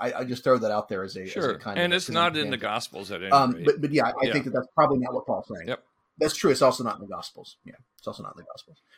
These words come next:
Speaker 1: But I also don't think that's what Paul's saying. So, um, yeah, and so, you know, it, it's really interesting as, as you were, as you were talking about that. Uh, you know, the early view of
Speaker 2: It
Speaker 1: Jesus
Speaker 2: is.
Speaker 1: seems to be pretty unified.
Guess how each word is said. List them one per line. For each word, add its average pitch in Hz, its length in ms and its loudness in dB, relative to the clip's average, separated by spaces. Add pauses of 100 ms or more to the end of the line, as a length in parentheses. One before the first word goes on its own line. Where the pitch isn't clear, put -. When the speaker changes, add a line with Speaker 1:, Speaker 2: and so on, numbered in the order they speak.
Speaker 1:
But 151 80 6
I - 40 12
also 156 180 10
don't 131 120 2
think 120 140 -2
that's 107 160 -2
what - 100 -12
Paul's 90 220 -6
saying. - 220 -12 (760)
So, 151 380 2
um, 127 460 6 (1400)
yeah, 254 300 2
and 180 120 -6
so, 208 120 -4
you 220 100 -4
know, 190 220 -2 (160)
it, - 160 -16
it's - 180 -12
really 170 200 0
interesting 175 360 -4
as, 127 140 -4
as 131 240 -8
you 123 80 -6
were, 113 260 -8
as 120 80 -12
you 120 60 -12
were 110 80 -12
talking 165 300 -6
about 117 240 -2
that. 101 260 -4 (460)
Uh, 110 260 0 (880)
you 151 140 -6
know, 131 120 0
the 131 220 -2
early 156 260 0
view 127 220 0
of 120 80 -2
Speaker 2:
It 120 60 -4
Speaker 1:
Jesus 135 240 -4
Speaker 2:
is. - 80 -8
Speaker 1:
seems 127 260 -4
to 135 60 -12
be 123 100 -2
pretty 131 280 -4
unified. 123 580 -6